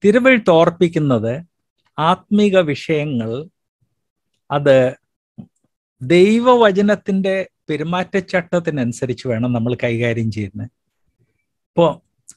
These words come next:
ഒരാള് തെറ്റ് ചെയ്യുന്നെങ്കിൽ എല്ലാരെയും കൂടെ അങ്ങ് വിലക്കുക, അങ്ങനെയല്ല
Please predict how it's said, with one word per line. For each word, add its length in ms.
ഒരാള് 440
തെറ്റ് 240
ചെയ്യുന്നെങ്കിൽ 480
എല്ലാരെയും 720
കൂടെ 160
അങ്ങ് 140
വിലക്കുക, 520
അങ്ങനെയല്ല 640